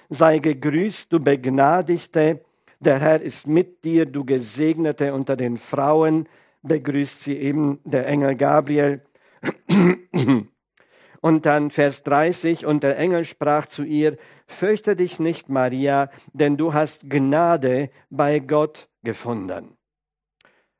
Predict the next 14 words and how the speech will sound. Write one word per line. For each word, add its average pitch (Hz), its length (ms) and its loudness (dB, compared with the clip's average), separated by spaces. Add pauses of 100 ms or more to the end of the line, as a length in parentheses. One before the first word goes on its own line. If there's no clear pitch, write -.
(140)
Das 139 520 -4
Wichtigste, 151 720 -6
was 139 200 -6
ein 139 180 0
Mensch 143 520 -4
braucht, 127 500 -8
ist - 220 -16
die 127 100 -12
Gnade 113 560 -8
Gottes. - 800 -16 (640)
Maria 160 680 2
war 147 220 2
ein 127 220 -2
Mensch, 135 580 -4